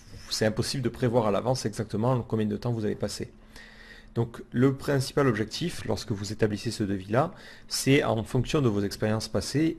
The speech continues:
vous savez à peu près votre vitesse de travail, combien de temps ça vous prend de faire telle ou telle chose. Donc vous établissez comme ça un devis. Moi, en général, lorsque je fais la facture à, à la fin, je la fais vraiment par rapport au temps passé.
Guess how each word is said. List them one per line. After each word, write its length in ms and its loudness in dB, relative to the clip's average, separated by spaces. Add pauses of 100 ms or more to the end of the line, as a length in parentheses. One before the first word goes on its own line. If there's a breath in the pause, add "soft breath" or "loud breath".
(120)
vous 160 -6
savez 280 4
à 60 8
peu 140 0
près 380 6
votre 260 0
vitesse 280 -2
de 60 0
travail, 520 2
combien 220 0
de 60 -2
temps 240 -2
ça 140 -6
vous 100 -6
prend 220 -4
de 80 -2
faire 220 -8
telle 160 0
ou 40 -4
telle 140 -2
chose. 320 -6 (440 loud breath)
Donc 100 -2
vous 180 0
établissez 480 2
comme 160 2
ça 140 4
un 60 6
devis. 400 0 (440 loud breath)
Moi, 460 8
en 180 2
général, 420 4
lorsque 260 -2
je 100 -4
fais 160 2
la 80 2
facture 540 0
à, 100 2
à 180 0
la 80 0
fin, 260 2 (420 loud breath)
je 240 -4
la 80 6
fais 200 2
vraiment 320 4
par 140 2
rapport 220 2
au 60 2
temps 160 -2
passé. 300 -4